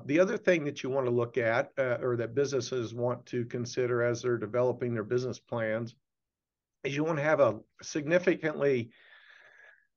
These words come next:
a significantly sized addressable market. And so what we mean by that, uh, I'll just use the Microsoft example again. You can see their addressable market is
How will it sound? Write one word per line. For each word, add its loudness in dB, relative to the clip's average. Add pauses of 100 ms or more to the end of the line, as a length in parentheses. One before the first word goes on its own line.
a -8
significantly 2
sized 6 (100)
addressable 0
market. -4 (280)
And -4
so 4
what 4
we 0
mean 0
by 4
that, -4 (340)
uh, -4 (300)
I'll -2
just -4
use -2
the -4
Microsoft 0
example -4
again. -2 (200)
You -2
can 0
see 6
their 8
addressable 4
market 2
is 0